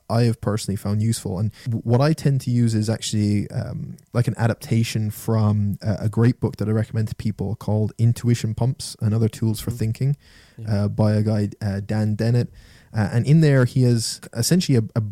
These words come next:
Speaker 1: four-step process where he talks about if you are going to be criticizing someone's, uh, point of view,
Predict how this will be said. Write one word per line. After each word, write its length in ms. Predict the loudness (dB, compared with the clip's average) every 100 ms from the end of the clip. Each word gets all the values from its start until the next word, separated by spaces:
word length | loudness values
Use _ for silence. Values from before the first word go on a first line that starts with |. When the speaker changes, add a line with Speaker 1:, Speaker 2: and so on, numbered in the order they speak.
| -10
Speaker 1:
four-step 640 | 0 2 2 0 -2 -4 -4
process 680 | -4 -2 -2 -6 -8 -8 -8
where 200 | -4 -2
he 100 | -2
talks 340 | -2 -4 -2
about 280 | 0 2 2
if 180 | -2 0
you 140 | -2
are 160 | 0 -2
going 240 | 0 -2
to 120 | -2 -2
be 320 | -2 -2 -4 _ -20 -20 -20 -2
criticizing 800 | 2 2 2 0 0 -2 -2 -6 _ -10
someone's, 680 | -2 0 2 2 0 -4 -6
uh, 140 | -8 -8
point 240 | -4 -4 -2
of 80 |
view, 400 | 2 4 6 4